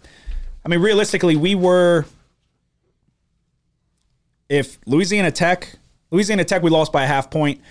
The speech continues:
Oklahoma, Texas, if Texas comes up with a stop there at the end, or we don't have that block punt, that under hits. And then U N C Syracuse, eh, if I would have just done what I wanted to do, but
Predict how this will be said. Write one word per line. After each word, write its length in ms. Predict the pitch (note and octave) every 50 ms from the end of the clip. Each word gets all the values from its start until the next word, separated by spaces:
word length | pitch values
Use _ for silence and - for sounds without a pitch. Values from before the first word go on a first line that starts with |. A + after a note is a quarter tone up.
| - - _ _ _ _ _ _
Oklahoma, 380 | C#3+ F3 F3+ F#3 F3+ F#3 D#3+ C#3
Texas, 360 | - F3 D#3 D3+ - E3+ C#3
if 100 | B2 G#2+
Texas 320 | - E3+ E3 E3+ - D3+ -
comes 200 | - E3 D#3 D3+
up 60 | D3
with 100 | D3 B2+
a 40 | A2
stop 340 | - - C#3+ C#3 C#3+ C#3+ -
there 100 | D3+ C#3
at 80 | B2
the 100 | C#3 C#3+ D3
end, 100 | D3+ C3+
or 80 | G#2+
we 80 | G2+ G2+
don't 160 | A2+ C3+ D3
have 100 | C#3+ C3+
that 140 | C#3+ C3+ A#2+
block 260 | C3+ C3+ C#3 C3 -
punt, 280 | - D#3 D#3+ E3 D#3 - - - _ _
that 160 | - C3+ D3 D#3+
under 220 | D#3+ D#3+ D#3 D3
hits. 380 | D3 E3 D#3+ D#3+ - - - - - - - _
And 80 | - B2
then 100 | B2 B2
U 140 | C#3 F3+ G3+
N 60 | F#3
C 160 | - - D#3+
Syracuse, 680 | D3 - C3 D3 D#3+ - - G#2+ G2+ G2 F#2 - - - _ _ _ _ _ _ _ _ _ -
eh, 200 | C#3 D3 C#3+ C#3+
if 120 | B2+ -
I 60 | A#2
would 160 | A2+ A#2 A#2+ C3
have 60 | C3+
just 140 | C#3+ B2+ -
done 140 | D#3+ D#3
what 100 | D3+ C#3+
I 40 | C#3+
wanted 300 | D3+ F3 G#3 A3+ A3+ G3+
to 60 | G3+
do, 300 | G3 F#3 A3 A3 G#3+ G#3
but 420 | G3 D#3+ E3+ E3+ E3 D#3+ E3 -